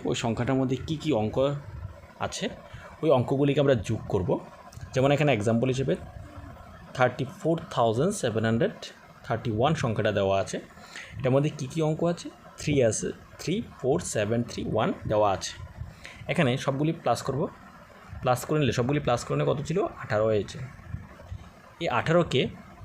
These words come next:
নাইন দিয়ে আমরা ডিভাইড করতে পারি। তো যেহেতু প্রত্যেকটা সংখ্যার অঙ্কগুলির যোগফলটাকে আমরা নয় দ্বারা ডি-, বিভাজ্য, তার মানে এই সবটা সংখ্যা নয় দ্বারা ভাগ যাবে। কোনো একটা সংখ্যা দেওয়া থাকলে সংখ্যাগুলির প্রত্যেকটি অঙ্ককে আমরা যোগ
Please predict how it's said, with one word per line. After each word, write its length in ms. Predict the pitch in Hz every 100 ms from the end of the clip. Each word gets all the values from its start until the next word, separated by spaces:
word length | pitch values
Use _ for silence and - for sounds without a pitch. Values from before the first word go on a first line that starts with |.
| - - - - -
নাইন 280 | 113 120 117
দিয়ে 140 | 131
আমরা 240 | 135 147 - -
ডিভাইড 340 | 113 117 120 120
করতে 260 | 107 -
পারি। 220 | 101 90 110 - - - - - - -
তো 80 |
যেহেতু 340 | 113 123 156 185
প্রত্যেকটা 420 | 139 - - 175
সংখ্যার 540 | - 135 131 151 151 -
অঙ্কগুলির 580 | 127 123 147 156 147 -
যোগফলটাকে 720 | 120 - - 139 139 147 156
আমরা 200 | 147 143
নয় 240 | 117 101
দ্বারা 160 | 104 123
ডি-, 120 | 117 -
বিভাজ্য, 540 | 107 104 113 127 101 156 - - - - -
তার 120 | 107
মানে 220 | 110 175 -
এই 80 | -
সবটা 440 | 117 117 110 - 143
সংখ্যা 360 | - 107 98
নয় 220 | 147 95
দ্বারা 280 | 95 120 240 233
ভাগ 160 | 117 104 95
যাবে। 180 | 95 90 - - - - - -
কোনো 140 | - 117
একটা 180 | 117 131
সংখ্যা 380 | - 123 127
দেওয়া 220 | 131 139 143
থাকলে 320 | 143 147 214
সংখ্যাগুলির 500 | - 120 113 120 131
প্রত্যেকটি 480 | 135 - 165 - 135
অঙ্ককে 380 | 117 110 135
আমরা 160 | 143 139 113
যোগ 160 | 127